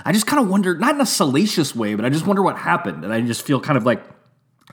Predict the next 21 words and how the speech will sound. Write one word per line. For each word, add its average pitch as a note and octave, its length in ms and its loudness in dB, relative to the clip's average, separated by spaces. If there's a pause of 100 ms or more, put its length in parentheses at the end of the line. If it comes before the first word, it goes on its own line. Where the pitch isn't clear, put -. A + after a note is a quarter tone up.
(400)
left D3+ 320 0
in C#3 60 2
this C#3 320 -2
existential C3+ 580 -2
limbo G#2+ 340 2
that F2 100 -8
will F#2 120 -4
never G#2 240 2
be, G2 420 0
uh, F#2 60 0
uh, F2+ 760 -4 (280)
traversed G#2+ 680 -2
because G2+ 180 -4
I'm G2+ 120 0
never G#2+ 200 2
gonna G#2 100 -2
know G2+ 180 2
what F#2+ 240 -2
happened G#2 380 -4
to D#2 100 -16
them. D2 240 -16